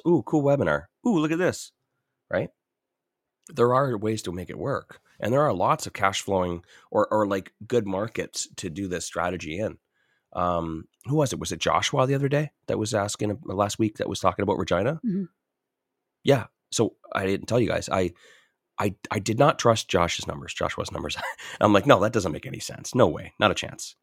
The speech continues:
Speaker 1: No offense. I was just, I was just skeptical. Um, she seemed too high. I ended up going looking at the Regina market for the next hour or two. He's right. There are actually pretty decent numbers there. It's a smaller city.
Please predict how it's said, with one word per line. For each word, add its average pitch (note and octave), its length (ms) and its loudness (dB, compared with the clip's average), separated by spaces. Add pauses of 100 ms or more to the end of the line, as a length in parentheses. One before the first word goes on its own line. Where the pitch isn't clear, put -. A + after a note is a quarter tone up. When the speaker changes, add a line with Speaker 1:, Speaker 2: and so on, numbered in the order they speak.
(400)
Speaker 1:
No F3+ 120 4
offense. - 300 -2
I F2 40 0
was F2+ 100 -2
just, - 220 -4
I - 40 0
was F#2+ 100 0
just - 100 -2
skeptical. - 420 -12 (540)
Um, F#2 540 4 (640)
she - 160 0
seemed G2+ 280 2
too F2 140 0
high. G2+ 340 -2 (340)
I G2+ 120 2
ended E3+ 180 4
up C#3+ 220 -2 (140)
going G2+ 300 2
looking F#2+ 220 0
at - 100 -4 (220)
the F#2+ 80 -4
Regina E2+ 320 0
market E2+ 320 -2
for F#2 100 -4
the F#2 40 -2
next F#2+ 180 -2
hour G2 180 2
or A2 80 0
two. E3 220 -2 (880)
He's C3 140 0
right. A#3+ 280 2 (1700)
There C3 180 8
are E3+ 300 4
actually F#2 260 -4
pretty E2+ 180 -6
decent E2 280 -6
numbers D#2 220 -8
there. D#2 220 -8 (1000)
It's - 120 -10
a D3+ 40 -4
smaller C3 480 0
city. - 440 -4